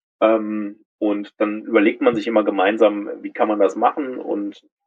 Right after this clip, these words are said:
wie gesagt, in Amerika ist jetzt ja gerade insgesamt, nicht nur bei Katan, aber insgesamt ist wirklich ein sehr schöner Boom, was Spiele angeht. Ähm, und die sind sowieso etwas mehr Event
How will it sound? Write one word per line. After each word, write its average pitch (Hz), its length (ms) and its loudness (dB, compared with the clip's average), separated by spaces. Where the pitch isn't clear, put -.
wie 101 120 -4
gesagt, 98 360 2
in 104 320 -8
Amerika 110 720 4
ist - 300 -4
jetzt 113 200 -2
ja 107 100 0
gerade - 340 0
insgesamt, 127 680 -2
nicht 160 180 0
nur 143 80 -2
bei 117 140 6
Katan, 113 400 0
aber 101 140 2
insgesamt 107 560 -2
ist - 140 -14
wirklich 104 280 -6
ein 98 120 -8
sehr 113 120 2
schöner 120 280 -4
Boom, 117 260 -2
was 107 160 0
Spiele - 380 -2
angeht. 254 440 -6
Ähm, 104 560 2
und 110 220 -4
die 101 80 0
sind 117 300 0
sowieso 135 420 2
etwas - 280 2
mehr 110 160 0
Event 110 420 0